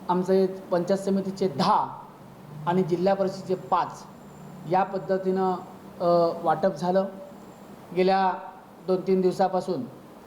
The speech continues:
शिवसेना भाजपचं आमचे तालुका प्रमुख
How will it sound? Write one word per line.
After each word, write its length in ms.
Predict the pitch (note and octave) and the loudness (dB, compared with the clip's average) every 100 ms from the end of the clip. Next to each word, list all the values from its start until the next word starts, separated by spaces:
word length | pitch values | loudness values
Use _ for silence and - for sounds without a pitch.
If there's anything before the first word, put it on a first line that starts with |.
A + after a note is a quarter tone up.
| - - - - | -20 -20 -14 2
शिवसेना 400 | F#3 F#3 F#3+ F#3+ | 4 4 4 2
भाजपचं 800 | F3+ E3 F#3 F#3 - G3 F#3 F3+ - - - - | 2 2 -2 -4 0 2 2 -2 -10 -16 -20 -12
आमचे 280 | E3+ E3+ F3+ F3 | -8 0 2 2
तालुका 260 | E3+ F#3 | 2 0
प्रमुख 240 | F3+ F3+ | 0 0